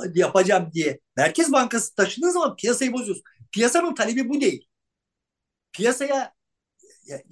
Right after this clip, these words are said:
her şeyi bırakamazsın. Şu anlamda bırakamazsın. Yani canım Merkez Bankası istediği yerde olsun bakalım diyemezsin. Yani Merkez Bankası'nın yerini sen seçeceksin kaçınılmaz olarak.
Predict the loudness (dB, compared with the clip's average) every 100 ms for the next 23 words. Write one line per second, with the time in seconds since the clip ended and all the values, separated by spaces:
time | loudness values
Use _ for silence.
0 | -8 0 0 0 -2 0 0 0 -4 -4
1 | -10 -16 -8 -6 -4 -6 -12 -16 -20 -20
2 | -20 -20 -20 -6 -2 -2 -4 _ _ _
3 | 0 2 2 0 -2 -2 -4 0 0 0
4 | -6 -6 -4 -4 -4 -2 0 0 0 0
5 | 0 -2 -4 -2 -4 -6 4 6 6 0
6 | -4 -10 0 2 2 0 0 0 0 -4
7 | -6 -12 -16 -20 -2 2 4 4 2 2
8 | 0 -4 -4 -6 -8 -6 -4 -2 0 2
9 | 2 2 0 -6